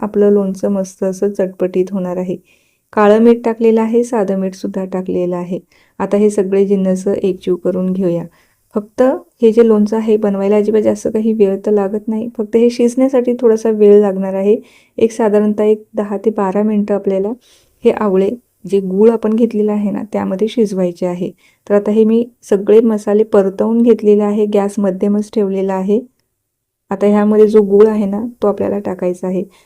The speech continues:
आणि शक्यतो गूळ जर घेतला ना हा मऊ घ्यायचा आहे, चिक्कीचा गूळ इथे आपल्याला वापरायचा नाही. आणि तुम्हाला साखरही वापरायची असेल ना तर सेम प्रमाणात तुम्ही इथे साखरसुद्धा वापरू शकता, परंतु साखरेपेक्षा ना गूळ जास्त पौष्टिक असतो, तर त्यामुळे मी इथे सजेस्ट करेल की तुम्ही इथे गूळच वापरा.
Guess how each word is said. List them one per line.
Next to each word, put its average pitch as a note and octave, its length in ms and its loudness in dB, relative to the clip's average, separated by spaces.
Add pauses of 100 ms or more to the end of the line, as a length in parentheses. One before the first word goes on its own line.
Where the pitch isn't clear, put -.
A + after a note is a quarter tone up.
(120)
आणि G#3+ 160 2
शक्यतो B3 520 2
गूळ A3 240 4
जर B3 180 0
घेतला A#3+ 340 0
ना G#3+ 120 -4
हा A3+ 180 -4
मऊ G#3 280 2
घ्यायचा G#3 340 2
आहे, G#3+ 140 0
चिक्कीचा G#3 480 -2
गूळ A3 160 4
इथे G#3+ 160 -2
आपल्याला G#3 320 0
वापरायचा G3 540 -4
नाही. G3 260 -4 (380)
आणि G#3 200 2
तुम्हाला A3 320 0
साखरही A3+ 600 2
वापरायची A3 500 -2
असेल G#3+ 260 0
ना G#3+ 100 -2
तर A3 140 -2
सेम G#3+ 260 2
प्रमाणात G#3 380 -2
तुम्ही G#3 220 -2
इथे A3 160 0
साखरसुद्धा G#3 720 -4
वापरू G3 320 -4
शकता, F#3+ 360 -8 (400)
परंतु A3+ 260 2
साखरेपेक्षा A#3 680 2
ना A3 120 -2
गूळ A3 220 2
जास्त G3+ 300 0
पौष्टिक A3 500 0
असतो, G#3 280 -2
तर G#3 200 -2
त्यामुळे G#3+ 420 0
मी A3 120 0
इथे A3 200 -2
सजेस्ट G#3 460 0
करेल G#3+ 220 2
की A#3 80 -2
तुम्ही G#3 240 -2
इथे G#3+ 200 -2
गूळच F#3+ 420 0
वापरा. F#3 300 -6